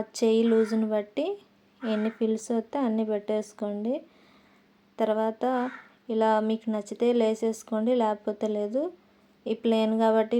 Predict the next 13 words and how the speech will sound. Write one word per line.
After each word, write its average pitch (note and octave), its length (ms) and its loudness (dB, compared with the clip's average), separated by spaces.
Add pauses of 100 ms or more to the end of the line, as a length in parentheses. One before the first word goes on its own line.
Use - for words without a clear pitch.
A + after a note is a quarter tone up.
లేస్ G#3+ 240 -2 (120)
వాడితేనే G#3+ 460 0 (120)
బాగుంది, G#3 480 -4 (1300)
చిన్నపిల్లలకి A3+ 840 -2 (1120)
బాగుంటాయి G#3 580 2
ఇలా G3+ 240 -2
కుట్టుకుంటే. G3+ 540 -8 (1700)
చూడండి, A3+ 460 2 (720)
బాడీ A3 440 4
పార్ట్ A3 300 0
అయితే A3 260 0
రెడీ G#3+ 180 2 (120)
అయిపోయింది. G#3 500 -2